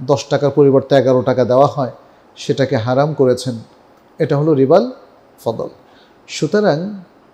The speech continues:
কর্জে হাসানার, আ, আ, বেশ কিছু বৈশিষ্ট্য রয়েছে। প্রথম হচ্ছে এটা ঋণ হিসেবে দেওয়া হবে,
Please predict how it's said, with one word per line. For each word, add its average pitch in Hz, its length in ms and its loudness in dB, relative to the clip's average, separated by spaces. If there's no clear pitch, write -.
কর্জে 156 300 2
হাসানার, 202 520 -2
আ, 131 80 -6
আ, 131 360 0
বেশ 180 260 -2
কিছু 185 200 -4
বৈশিষ্ট্য 143 420 -2
রয়েছে। 117 360 -4
প্রথম 196 340 2
হচ্ছে 220 340 -6
এটা 151 200 2
ঋণ 165 240 4
হিসেবে 185 420 2
দেওয়া 127 200 6
হবে, 110 320 -4